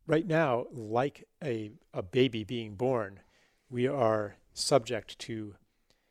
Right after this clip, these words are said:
what we experience as titanic forces. And we don't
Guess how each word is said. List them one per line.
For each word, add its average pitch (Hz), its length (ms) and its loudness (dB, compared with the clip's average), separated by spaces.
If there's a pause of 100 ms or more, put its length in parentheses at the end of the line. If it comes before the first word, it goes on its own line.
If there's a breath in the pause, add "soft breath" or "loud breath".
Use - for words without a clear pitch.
(480)
what 139 160 -6
we 113 100 0
experience 135 680 -2
as 101 420 -6
titanic - 680 -8
forces. - 680 -8 (1200)
And 139 120 -10
we 113 220 -12
don't 151 220 -2